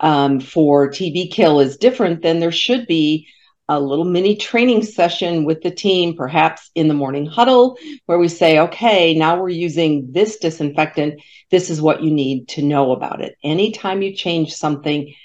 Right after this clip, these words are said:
have a short training session. If you revamp a procedure that you're doing, maybe you got a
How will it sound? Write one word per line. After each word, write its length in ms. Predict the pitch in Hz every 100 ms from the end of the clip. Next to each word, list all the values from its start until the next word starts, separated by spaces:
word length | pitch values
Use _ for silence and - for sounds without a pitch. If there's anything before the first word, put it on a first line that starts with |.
| - -
have 380 | 147 151 147 - -
a 160 | 143 - _ -
short 680 | - - 185 208 233 - _ _ _ _ -
training 580 | - 170 165 165 160 165
session. 580 | - 170 160 - - _ _ - _ _
If 240 | 190 185 160
you 460 | 156 156 143 139 _ _ _ _ -
revamp 640 | 147 185 202 202 190 185 170
a 80 |
procedure 680 | 143 - 143 - 156 170 214
that 200 | 220 220
you're 140 | 226 226
doing, 680 | 214 233 247 254 254 247
maybe 260 | 170 170 170
you 180 | 156 160
got 420 | 165 160 160 -
a 380 | 139 135 135 127